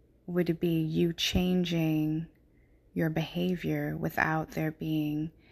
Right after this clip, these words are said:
any actual internal change. So it would be ineffective. It would be a waste.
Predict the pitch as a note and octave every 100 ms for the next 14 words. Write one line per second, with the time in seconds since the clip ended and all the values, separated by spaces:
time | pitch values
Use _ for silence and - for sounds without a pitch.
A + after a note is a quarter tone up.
0 | - - _ _ - F3 F3 E3+ - E3
1 | D#3+ - E3 D#3 D3+ D#3 - E3 D#3+ -
2 | E3 D#3 D3 - E3 D#3 D3 D3+ D#3+ -
3 | - - _ _ _ _ _ - - -
4 | - _ _ _ _ _ _ _ _ _
5 | _ _ _ - - - F#3 F3 E3 E3+
6 | E3+ E3+ - G3 F#3+ G3+ G3 - D3 D3
7 | D#3+ - - - E3+ D#3+ D#3 - D3+ D3+
8 | D3+ - - _ - - - - _ _
9 | _ _ _ - - - - E3+ D#3+ D#3+
10 | D#3 - - - -